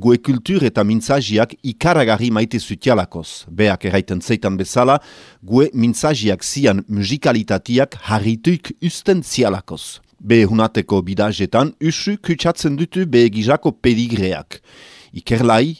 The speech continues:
jakasle, unibertsitalai eta beste. Jente untsa ikasien gizan, jente hoiek ilanko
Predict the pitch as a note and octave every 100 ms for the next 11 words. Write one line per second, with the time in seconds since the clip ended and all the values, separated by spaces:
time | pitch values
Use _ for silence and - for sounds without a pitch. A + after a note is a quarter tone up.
0 | - F#2 - B2+ G2+ A2 C#3+ A#2 A2 A2
1 | A2 - A2+ C3 E3 F#3 E3+ - C3 F#2+
2 | - - E2 - _ G#2 E2 G2 F#2 G2
3 | - A2+ - G2+ G#2+ G#2+ G2+ A#2+ G2+ F#2+
4 | G2 G#2 D3 F3+ - G#2 G2+ G#2+ A2 G2+
5 | A2+ A#2+ A2+ A#2 A2 G2